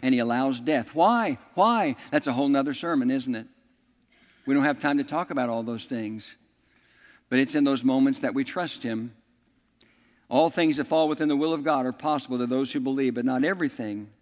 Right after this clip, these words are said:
falls within the will of God. And that's my best explanation, friends, this morning for this tension that often comes with faith and this teaching that if you simply have enough faith or you have a big enough faith that you can have whatever it is that you ask for.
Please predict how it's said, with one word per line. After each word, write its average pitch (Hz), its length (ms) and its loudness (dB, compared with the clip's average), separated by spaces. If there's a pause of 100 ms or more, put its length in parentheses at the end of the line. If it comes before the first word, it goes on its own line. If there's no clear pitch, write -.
(540)
falls 131 380 -2
within 120 260 -2
the 117 80 -2
will 117 160 -4
of 117 140 -8
God. 113 400 -10 (920)
And 135 100 4
that's 151 160 2
my 147 120 2
best 139 280 0
explanation, 147 600 0
friends, 139 280 0
this 123 200 -4
morning 147 260 2
for 143 120 -4
this 131 280 -2
tension 156 580 -2 (300)
that 147 160 -2
often 165 380 2
comes 180 340 -4
with 135 220 -2 (680)
faith 196 560 2
and 131 120 4
this 135 200 -2
teaching 190 480 -2
that 131 100 2
if 131 120 0
you 135 40 0
simply 165 300 -4
have 147 220 0
enough 156 280 2
faith 139 320 0
or 139 40 -4
you 139 80 2
have 143 160 0
a 131 40 -2
big 185 240 0
enough 143 240 0
faith 127 360 -2
that 123 120 -8
you 160 60 -8
can 143 100 -2
have 147 220 0
whatever 151 340 0
it 139 60 0
is 135 160 0
that 131 160 -6
you 143 100 -2
ask 208 300 -4
for. 139 340 -8